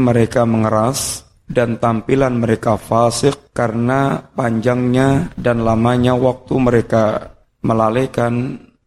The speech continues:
ajaran agama mereka atau mereka bergelimang dalam perbuatan kemaksiatan. Yang ketiga, bahwa yang menghidupkan hati adalah Allah Subhanahu wa taala.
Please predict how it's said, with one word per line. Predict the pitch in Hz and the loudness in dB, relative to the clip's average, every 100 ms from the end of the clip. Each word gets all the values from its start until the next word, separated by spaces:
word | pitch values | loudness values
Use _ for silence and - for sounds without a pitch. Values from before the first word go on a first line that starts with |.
| _ - | _ -6
ajaran | 120 - 117 117 117 117 117 - | -4 0 0 0 0 0 -2 -4
agama | 113 107 113 113 107 | -4 0 -2 0 0
mereka | 110 107 117 131 214 - _ _ _ - | 0 0 -2 -2 -6 -14 _ _ _ -6
atau | 117 113 | -6 0
mereka | 113 117 120 117 | 0 2 0 0
bergelimang | 107 107 107 113 123 127 123 127 135 - | -2 0 0 2 4 4 0 -2 -8 -4
dalam | 123 117 113 | -2 0 -2
perbuatan | 113 - 117 123 120 117 113 117 123 | -4 -4 0 2 2 0 0 -2 -2
kemaksiatan. | 120 113 110 - 127 123 - 110 107 - - - _ | -2 -2 -2 -2 0 0 0 -2 -4 -8 -16 -20 _
Yang | - 110 107 | 0 0 0
ketiga, | 107 151 117 113 147 196 - - _ - - _ | -4 -4 -2 0 0 -2 -8 -20 _ -20 -20 _
bahwa | 117 120 120 120 | -2 -2 0 0
yang | 113 113 | 2 2
menghidupkan | 110 107 104 139 135 - 131 131 143 | 0 0 2 0 0 -2 -2 -2 -2
hati | 117 120 - 143 151 175 - - _ | 0 -2 -2 -4 -2 -2 -4 -12 _
adalah | 120 117 131 143 | -4 -2 -2 -2
Allah | 127 127 117 | -2 -2 -2
Subhanahu | - 113 127 107 113 107 | -2 -2 0 -2 -2 -2
wa | |
taala. | - 104 104 117 | 0 -2 0 -2